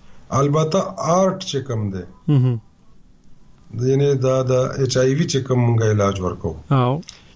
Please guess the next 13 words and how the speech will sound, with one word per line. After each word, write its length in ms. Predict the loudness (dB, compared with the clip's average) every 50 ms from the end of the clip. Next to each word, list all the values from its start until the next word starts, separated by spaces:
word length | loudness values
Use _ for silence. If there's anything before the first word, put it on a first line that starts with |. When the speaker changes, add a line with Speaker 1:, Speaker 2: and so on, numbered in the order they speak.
| _ _ _ -20 -12 -4 0
Speaker 1:
نو 160 | 2 2 2
د، 160 | 2 2 2 2 4 4 4 2 0
د 160 | 0 -2 -4
مریض 500 | -4 -4 -2 0 0 0 0 0 -2 -2 -4 -6 -6 -4
ژوند 220 | 0 0 0 0
خو 140 | 0 -2 0
محفوظ 460 | 0 2 0 0 -2 -4 -4 -4 -4
کی. 180 | -6 -8 -10 -10 -10 -14 -20 -16 -6 -2 0
Speaker 2:
او. 240 | 2 2 2 0 -2 _ -18 -20 -20 -20 -20 _ -20 _ _ _ -20 -20 -20 _ _ -8 -4
Speaker 1:
مکمل. 520 | -4 -2 -2 0 0 2 2 2 0 0 -2 -6 -10 -18 -20 -20 _ -4
Speaker 2:
او. 260 | -2 0 0 0 -2 -6 -14 -20 -20 -20 -20 -20 -20 -20 -20 -20 _ -20 -20 -20 -20 -20 -20 -20 -20 -20 -20 -20 -20 -20 -20 -20 -14
Speaker 1:
خو 240 | -6 -2 0 0
دا، 360 | 0 -2 -2 0 0 2 4